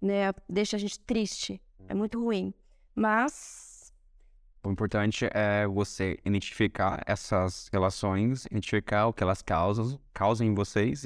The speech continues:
Speaker 2: e em nós, e, e começar a tomar passos a, a se libertar delas, né? Eu sei que não é fácil, não é simples, é um processo, às vezes, muito longo, mas que, aos poucos, você consegue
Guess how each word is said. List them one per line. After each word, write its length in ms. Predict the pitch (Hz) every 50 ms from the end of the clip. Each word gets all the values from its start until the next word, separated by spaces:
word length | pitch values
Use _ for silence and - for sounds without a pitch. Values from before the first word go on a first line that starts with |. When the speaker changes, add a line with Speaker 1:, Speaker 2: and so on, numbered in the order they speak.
| - -
Speaker 2:
e 220 | 117 131 139 143 - _ _ - -
em 80 | 98 98
nós, 380 | 101 101 101 - - - - - _ _ _ _ _ _ - -
e, 180 | - 113 120 117 - - _ -
e 80 | 113
começar 720 | - - - 165 196 220 208 - - 175 170 180 175 170 - _ _ _ _ _ _ _ - _ -
a 120 | - - 117
tomar 260 | - - 127 123 123
passos 640 | - - 120 123 135 - - - 101 95 - - - _ _ _ _ _ _ _ _ - -
a, 400 | - 104 104 104 98 92 - -
a 40 | 95
se 120 | - -
libertar 340 | 101 98 104 110 - 123 123
delas, 380 | 113 87 71 - 76 - - -
né? 140 | - 82 80
Eu 60 | 90
sei 140 | - 107 98
que 100 | - 98
não 80 | 92
é 60 | 85 85
fácil, 520 | - - 107 110 113 113 - - - 95
não 100 | 90 85
é 60 | 78
simples, 500 | - - - - 101 117 113 - 110 -
é 40 | 98
um 60 | 95 87 - -
processo, 320 | - 101 90 - 92 -
às 140 | - - 92
vezes, 200 | 92 87 87 85
muito 200 | 92 87 80 90
longo, 320 | 90 90 92 107 120 127 - - - - _ - _ - - -
mas 220 | - 95 98 98 -
que, 340 | - 104 104 104 101 92 -
aos 200 | 98 101 98 -
poucos, 360 | - - 110 110 101 - -
você 320 | 123 113 117 123 117 - 117
consegue 520 | - 120 117 - 120 107 117 117 117 110